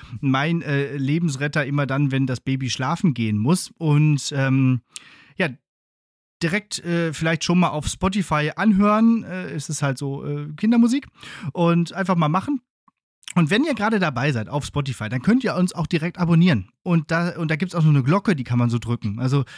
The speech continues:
äh, und dann kann man auch den automatischen Download einstellen, dass man auf gar keinen Fall irgendeine neue Folge verpasst. Und man kann fünf Sterne vergeben für diesen Podcast hier. Und,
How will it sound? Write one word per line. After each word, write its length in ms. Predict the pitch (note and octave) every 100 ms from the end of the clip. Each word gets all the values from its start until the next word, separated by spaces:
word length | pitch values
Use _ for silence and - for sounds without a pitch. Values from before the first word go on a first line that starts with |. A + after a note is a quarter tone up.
| - - B2+
äh, 300 | C#3+ C#3 C#3+
und 500 | D3+ D#3+ E3+ D3+ - - -
dann 200 | F3 F3+
kann 120 | F#3
man 100 | G3+
auch 80 | F#3
den 160 | - D#3+
automatischen 720 | F3+ F3+ E3 F3+ A3 F#3 D#3+
Download 420 | D3 A3 C4 B2
einstellen, 420 | B2 C3+ - C#3+
dass 160 | D#3+ C3+
man 180 | D#3+ D#3
auf 120 | -
gar 140 | - F3+
keinen 200 | G#3 F#3
Fall 200 | F3 F3
irgendeine 340 | G3 G3+ E3
neue 220 | D#3+ E3+
Folge 320 | D3+ - A3+ G#3
verpasst. 460 | B2+ G#2+ D3+ F#3 - - G#3
Und 260 | - B3 B3+
man 140 | G3+
kann 160 | F#3+ G#3
fünf 240 | - G#3
Sterne 380 | - - B3 D4+
vergeben 480 | - D3+ B2+ C3 D#3
für 160 | - D3
diesen 240 | C3+ C#3+
Podcast 420 | B2 B2+ E3+ E3+
hier. 240 | - F#3+ C4
Und, 480 | E4 D#4 D4+ F#4+